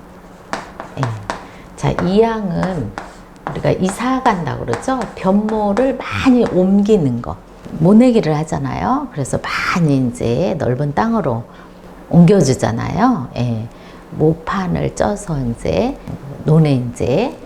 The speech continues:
그 옮겨 심는 거. 요즘 이제 이양기가 나왔잖아요. 그래서 옮길 이죠. 그래서 이양할 양으로 이제 쓴 거예요. 그러니까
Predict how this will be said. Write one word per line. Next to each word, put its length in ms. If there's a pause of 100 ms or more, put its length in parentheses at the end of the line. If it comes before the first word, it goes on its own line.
(280)
그 360
옮겨 300
심는 460
거. 380
요즘 420
이제 140
이양기가 680
나왔잖아요. 680 (460)
그래서 420 (680)
옮길 580 (1200)
이죠. 460 (640)
그래서 540
이양할 800 (240)
양으로 920
이제 180
쓴 360
거예요. 480 (460)
그러니까 600